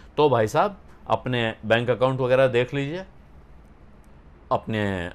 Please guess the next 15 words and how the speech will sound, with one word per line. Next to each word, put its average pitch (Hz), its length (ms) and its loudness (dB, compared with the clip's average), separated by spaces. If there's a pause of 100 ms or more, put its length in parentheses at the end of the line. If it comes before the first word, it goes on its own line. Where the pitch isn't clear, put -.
अपनी 101 240 -4
जेब 131 320 0
टटोल 139 240 -2
लीजिए 139 340 -6 (360)
और 104 100 0
देख 156 280 2
लीजिए 131 320 -4
कि 180 120 -4
आपके 123 260 -2
पास 143 200 -2
उतनी 135 280 -6
रकम 120 340 -2
है 107 260 -2
कि 170 140 -6
नहीं 156 300 -8